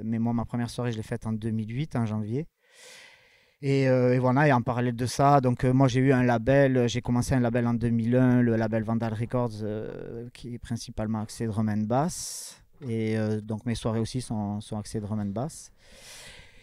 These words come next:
Et donc depuis, euh, ça continue, euh, ça fait, euh, ça fait pas mal de temps maintenant. Donc ça fait, ça fait un, un, un, un bout de temps maintenant, à peu près, euh, le bikini ici, ça doit faire à peu près seize ans, je pense, ou quinze ans. Et,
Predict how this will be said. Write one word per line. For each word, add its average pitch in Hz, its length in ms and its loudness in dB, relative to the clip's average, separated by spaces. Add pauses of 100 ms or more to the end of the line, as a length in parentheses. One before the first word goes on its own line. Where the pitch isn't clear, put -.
(100)
Et 143 140 4
donc 160 200 6
depuis, 156 540 4
euh, 120 460 4
ça 123 180 -2
continue, 127 800 0
euh, 110 480 0
ça 107 160 -10
fait, 113 260 -6
euh, 104 320 -4
ça 107 160 -16
fait 131 140 -10
pas 120 140 -6
mal 123 180 -2
de 113 100 -4
temps 147 220 -2
maintenant. 139 480 -2 (240)
Donc 117 180 -4
ça 110 140 -8
fait, 117 400 -2
ça 113 160 -10
fait 131 100 -4
un, 120 180 0
un, 117 200 0
un, 117 260 -2
un 120 80 -2
bout 123 200 -4
de - 40 -20
temps 139 160 0
maintenant, 127 280 2
à 120 40 -2
peu 117 120 -6
près, 123 300 -4
euh, 117 160 0
le 120 120 -2
bikini 135 600 0
ici, 139 380 -8
ça 123 140 -6
doit 117 120 -4
faire 120 160 -8
à - 40 -6
peu 117 80 -8
près 123 180 -10
seize 113 320 -6
ans, 151 260 0 (380)
je 110 100 -8
pense, - 300 -6
ou 113 60 -14
quinze 117 340 -6
ans. 147 260 -2
Et, 113 640 -6